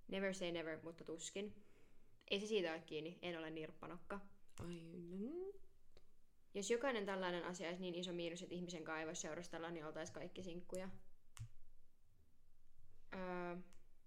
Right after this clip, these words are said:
Speaker 1: muistan, kun joskus Isoroballa Hirviniemi toikkaroi kännissä, huuteli ohikulkijoille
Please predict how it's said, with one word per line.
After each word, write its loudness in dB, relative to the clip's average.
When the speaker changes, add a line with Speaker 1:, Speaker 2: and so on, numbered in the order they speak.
Speaker 1:
muistan, 0
kun 2
joskus 0
Isoroballa 2
Hirviniemi 0
toikkaroi 0
kännissä, -2
huuteli 0
ohikulkijoille 0